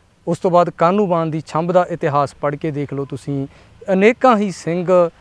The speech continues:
ਛੋਟੇ ਛੋਟੇ ਬੱਚੇ, ਬੀਬੀਆਂ, ਬਜ਼ੁਰਗ ਸ਼ਹੀਦ ਹੋਏ। ਜੇ ਕਿਤੇ ਬਜ਼ੁਰਗਾਂ ਨੂੰ, ਉਹਨਾਂ ਨੂੰ ਚੰਗੀ ਤਰ੍ਹਾਂ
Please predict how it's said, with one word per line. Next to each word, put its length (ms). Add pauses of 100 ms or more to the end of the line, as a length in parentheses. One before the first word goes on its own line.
(160)
ਛੋਟੇ 240
ਛੋਟੇ 320
ਬੱਚੇ, 480
ਬੀਬੀਆਂ, 500
ਬਜ਼ੁਰਗ 420
ਸ਼ਹੀਦ 420
ਹੋਏ। 280 (480)
ਜੇ 180
ਕਿਤੇ 560 (340)
ਬਜ਼ੁਰਗਾਂ 540
ਨੂੰ, 240
ਉਹਨਾਂ 300
ਨੂੰ 280 (640)
ਚੰਗੀ 300
ਤਰ੍ਹਾਂ 360